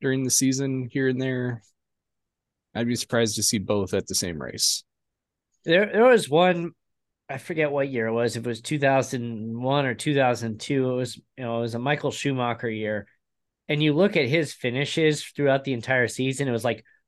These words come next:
Speaker 2: one, one, one, two, one, one, one, two, two, two, one, one. It was just like, man.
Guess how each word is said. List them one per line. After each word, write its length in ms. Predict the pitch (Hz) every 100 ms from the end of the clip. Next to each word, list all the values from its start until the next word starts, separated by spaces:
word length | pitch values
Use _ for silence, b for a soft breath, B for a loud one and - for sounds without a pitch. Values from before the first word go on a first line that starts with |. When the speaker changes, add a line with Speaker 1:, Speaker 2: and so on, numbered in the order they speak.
| _
Speaker 2:
one, 360 | 120 143 139
one, 300 | 127 127 127
one, 340 | 117 120 120 117
two, 520 | - 180 170 156 151
one, 360 | 135 131 139 131
one, 220 | 131 127
one, 460 | 120 120 120 120 113
two, 400 | - 160 147 143
two, 40 |
two, 400 | 131 156 139 135
one, 340 | 131 131 127 120
one. 440 | 120 123 120 113
It 160 | 92 127
was 100 | 123
just 200 | 131 -
like, 180 | 113 113 _ _ _
man. 380 | 175 147 95